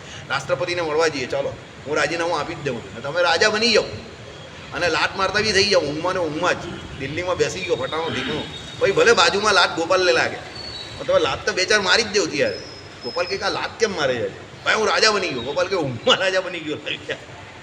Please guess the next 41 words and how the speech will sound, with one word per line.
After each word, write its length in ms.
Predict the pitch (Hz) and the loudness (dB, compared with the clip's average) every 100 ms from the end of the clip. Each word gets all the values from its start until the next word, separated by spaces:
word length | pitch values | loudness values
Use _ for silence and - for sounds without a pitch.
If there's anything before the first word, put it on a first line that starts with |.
| - - - - | -2 0 0 0
સમજી 400 | 160 202 262 262 | 0 0 4 4
ગયા? 160 | 214 143 - - - - - - - | 4 2 -6 -12 -14 -14 -16 -14 0
કહેવાનો 340 | 151 170 202 | 4 4 4
મતલબ 340 | 208 190 233 226 | 4 4 4 2
શું 220 | 254 254 | 2 4
છે 120 | 233 | 4
કે 260 | 214 185 190 | 2 -2 4
ભાઈ, 220 | 180 220 | 6 8
એણે 360 | 202 180 214 | 8 6 6
જે 140 | 220 220 | 4 4
સુકૃત 460 | 185 196 220 233 | 2 -2 0 0
કરેલું 480 | 202 226 269 240 190 - - - | 6 10 10 10 2 -2 -10 -4
એના 220 | 170 202 | 0 4
ફળરૂપે 600 | 214 156 175 220 233 233 | 4 6 6 6 6 8
રાજા 320 | 220 180 202 254 | 8 6 8 8
બને, 340 | 262 254 156 | 8 6 2
પણ 120 | 135 185 | -2 -2
કેટલી 260 | 220 262 | 0 2
મિનિટ 300 | 269 254 262 | 2 4 4
માટે? 220 | 240 240 220 - - - - - - | 4 4 2 -6 -12 -14 -14 -16 -12
બે 240 | 190 220 220 | 4 4 6
મિનિટ 300 | 202 175 147 | 2 -2 -2
માટે. 240 | 135 123 | 0 0
તો 180 | 120 151 | 2 0
બે 220 | 151 175 | 2 2
મિનિટ 300 | 185 190 190 | 2 0 0
માટે 160 | 185 190 | 0 2
બહાર 240 | 170 156 | 4 4
તો 140 | 160 208 | 2 0
શક્ય 340 | 208 208 226 | -2 0 4
હોય 180 | 233 240 | 8 8
નહીં, 140 | 226 190 | 4 -4
એટલે 380 | - - 156 | -8 -2 2
ભગવાન 400 | 156 160 196 214 | 4 4 4 2
શું 140 | 214 247 | 2 2
કરે 220 | 226 208 | 4 2
ને? 100 | 190 - - - | -2 -6 -12 -8
સપનામાં 400 | 156 185 185 175 | -6 -4 0 2
રાજા 220 | 156 156 | 4 4
બનાવી 280 | 151 139 | 2 -2
દે. 80 | 123 | -6